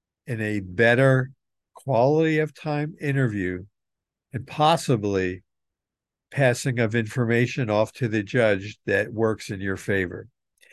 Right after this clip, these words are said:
I hope you have found this equa-, that you've learned something, or this has been a helpful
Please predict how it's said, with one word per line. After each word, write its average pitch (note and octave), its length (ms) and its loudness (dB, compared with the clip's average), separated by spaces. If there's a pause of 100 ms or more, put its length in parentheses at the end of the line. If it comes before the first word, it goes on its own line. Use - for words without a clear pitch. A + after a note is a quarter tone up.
(260)
I B2 60 -2
hope C3 340 2
you C#3 140 6
have B2 180 2 (440)
found A#2+ 340 0
this A2+ 260 -6 (120)
equa-, C3+ 420 -2 (180)
that A2+ 180 2
you've G#2+ 220 -2
learned A#2 300 2
something, C3 340 0
or G#2 100 0
this G#2 200 -4
has G2+ 120 -8
been G#2 180 0
a F#2 60 2
helpful A2+ 640 2